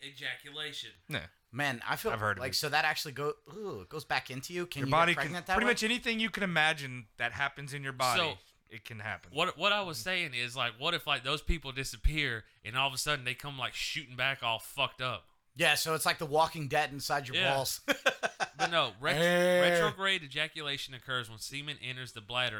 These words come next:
Speaker 1: instead of emerging through the penis during orgasm. Although you still reach sexual climax, you might eject very little or no semen. This is sometimes called a dry orgasm.
Speaker 2: And then when you pee, it burns.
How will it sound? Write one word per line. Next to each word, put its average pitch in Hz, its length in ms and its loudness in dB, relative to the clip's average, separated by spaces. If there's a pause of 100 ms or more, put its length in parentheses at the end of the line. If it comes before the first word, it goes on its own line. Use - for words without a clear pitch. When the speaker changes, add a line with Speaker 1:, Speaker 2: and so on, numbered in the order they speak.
Speaker 1:
instead 110 360 -8
of 113 100 -8
emerging 110 600 -10
through 110 240 -8
the 104 100 -14
penis 113 420 -10
during 107 260 -12
orgasm. 92 560 -12
Although 127 320 -6
you 120 160 -8
still 160 440 -8
reach 156 200 -8
sexual 151 440 -12
climax, 123 640 -4 (340)
you 117 100 -12
might 131 260 0
eject 127 380 -2
very 135 180 -2
little 135 340 -4
or 107 140 -8
no 113 220 -6
semen. 104 460 -8
This 120 200 -8
is 135 100 -10
sometimes 127 440 -4
called 104 340 -4
a 101 60 -8
dry 95 340 -6
orgasm. 92 540 -12 (180)
Speaker 2:
And 98 80 -12
then 110 60 -6
when 117 100 -2
you 104 80 -2
pee, 107 180 -2
it 82 120 -6
burns. 95 380 -8